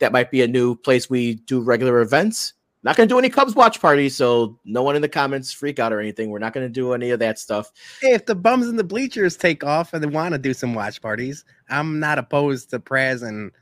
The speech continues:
Speaker 2: the Dram Daddy doing some things.
Speaker 1: Yes, but we will not be, we will not be infringing on Cubs, uh, territory for that.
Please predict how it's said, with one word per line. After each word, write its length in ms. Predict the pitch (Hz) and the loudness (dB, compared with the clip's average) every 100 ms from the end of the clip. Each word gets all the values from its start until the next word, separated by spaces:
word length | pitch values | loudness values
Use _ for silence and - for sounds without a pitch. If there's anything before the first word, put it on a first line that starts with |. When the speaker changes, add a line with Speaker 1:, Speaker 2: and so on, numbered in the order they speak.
| _ | _
Speaker 2:
the 100 | 110 | -12
Dram 340 | 92 120 180 | -4 -2 0
Daddy 240 | 113 104 95 | -2 -4 -6
doing 280 | 92 92 87 | -8 -10 -10
some 180 | 92 | -14
things. 340 | - 90 120 - | -14 -14 -14 -14
Speaker 1:
Yes, 480 | - 170 - - - _ _ | 2 4 4 -4 -14 _ _
but 100 | 127 | -4
we 140 | 113 139 | 0 2
will 160 | 139 | 2
not 180 | 135 127 | 2 0
be, 280 | 131 123 113 | 0 -2 -2
we 120 | 123 | -2
will 60 | 123 | -2
not 200 | 127 123 | -2 -4
be 220 | 120 117 113 | -4 -4 -4
infringing 460 | 120 113 117 110 110 | -8 -4 -4 -2 -4
on 160 | 104 | -4
Cubs, 440 | - 113 101 - - | -4 -4 -4 -10 -6
uh, 380 | 104 98 92 92 - - - | -2 -2 -2 -4 -8 -20 -6
territory 520 | 120 101 - 104 95 | -2 -2 -2 -4 -4
for 180 | - 90 | -4 0
that. 280 | 147 143 | 2 0